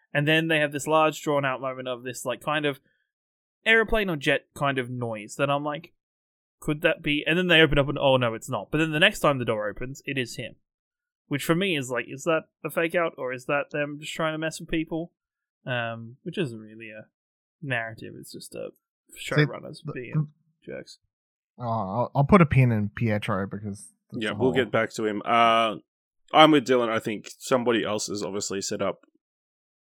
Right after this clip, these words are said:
Speaker 3: the world. Uh,
Speaker 2: X.
Speaker 3: I, I'm ruling o-, out Agnes. I think it's too obvious that she's the one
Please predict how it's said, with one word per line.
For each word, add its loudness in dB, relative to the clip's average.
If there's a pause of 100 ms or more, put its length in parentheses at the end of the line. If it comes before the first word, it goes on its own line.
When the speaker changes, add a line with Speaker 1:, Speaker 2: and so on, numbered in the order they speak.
Speaker 3:
the -4
world. 2 (600)
Uh, -10
Speaker 2:
X. 2
Speaker 3:
I, 4 (300)
I'm 10
ruling 8
o-, 8
out 6
Agnes. -4
I -2
think 2
it's 0
too 6
obvious 2
that -10
she's -4
the -6
one -8